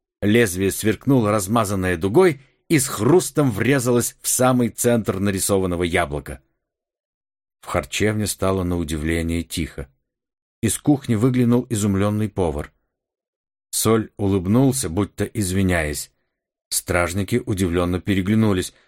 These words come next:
будто не веря глазам и проверяя, видел ли сосед то же самое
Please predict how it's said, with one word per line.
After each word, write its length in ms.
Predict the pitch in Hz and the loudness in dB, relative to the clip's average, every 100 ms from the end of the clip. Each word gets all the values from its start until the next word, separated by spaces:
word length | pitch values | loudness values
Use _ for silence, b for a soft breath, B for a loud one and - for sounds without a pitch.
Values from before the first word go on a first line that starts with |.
| _ | _
будто 280 | 131 131 123 | 0 0 2
не 140 | 123 123 | 2 4
веря 240 | 127 127 | 2 0
глазам 440 | 113 131 120 123 - | 0 0 2 0 0
и 80 | 127 | -6
проверяя, 680 | 131 131 135 110 87 80 _ - | -2 2 2 2 2 -2 _ -4
видел 480 | 95 110 170 147 120 | 0 2 4 4 4
ли 100 | 117 | 2
сосед 460 | 113 113 - 165 - | 2 0 0 0 2
то 120 | 123 | 0
же 140 | 104 | 0
самое 580 | 92 160 180 151 95 78 | 0 0 0 0 -2 -4